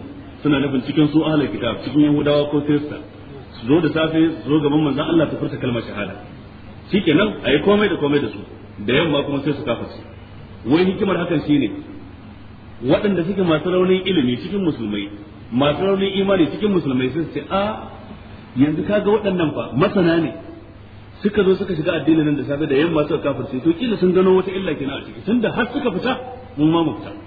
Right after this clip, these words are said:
Wai shine plan din nasu. "آمنوا بالذي أنزل على الذين آمنوا وجه النهار." Ku yi imani da abin da aka saukarwa mummunai وجه النهار da safe, "واكفروا آخره."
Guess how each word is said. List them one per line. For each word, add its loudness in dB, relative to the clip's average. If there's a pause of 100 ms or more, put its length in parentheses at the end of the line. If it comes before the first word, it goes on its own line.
(960)
Wai 0
shine -2
plan 2
din -2
nasu. -10 (880)
"آمنوا 2
بالذي -2
أنزل 2
على 2
الذين 0
آمنوا 2
وجه 2
النهار." -4 (300)
Ku 4
yi 2
imani 2
da -8
abin -8
da -10
aka -8
saukarwa -4
mummunai 0 (320)
وجه 0
النهار 0
da -6
safe, 0 (240)
"واكفروا 2 (140)
آخره." -4